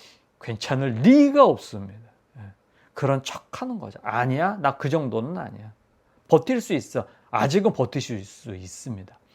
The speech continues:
마음의 근육의 에너지가 여러분이 아직 좀 젊으시거든요. 근데 이게 오십이 좀 넘어가고,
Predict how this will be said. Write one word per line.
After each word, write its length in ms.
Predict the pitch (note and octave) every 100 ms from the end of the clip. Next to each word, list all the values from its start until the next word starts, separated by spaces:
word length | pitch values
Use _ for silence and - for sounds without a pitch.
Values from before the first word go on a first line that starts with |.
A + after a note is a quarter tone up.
| - _ -
마음의 800 | A#2 B2+ C#3 D3 C#3+ G#2+ A2+ -
근육의 480 | - D3+ F3+ F3+ D#3+ G#2+
에너지가 560 | A#2 C3 A2 A2+ D3 G2 - _ _
여러분이 320 | C#3+ E3 D#3 C#3
아직 300 | G2 G#2+ -
좀 120 | A#2+
젊으시거든요. 920 | - A#2+ G3 A#3+ A2+ - - G#2+ G#2+
근데 220 | C#3+ G3
이게 540 | D#3 A#2+ G3 G#3 G2+ - _ - - _
오십이 440 | C3 A#3 C#4 B3
좀 180 | A#3 G3+
넘어가고, 760 | A#2+ C3 D3 A#2+ G2+ C3 A#2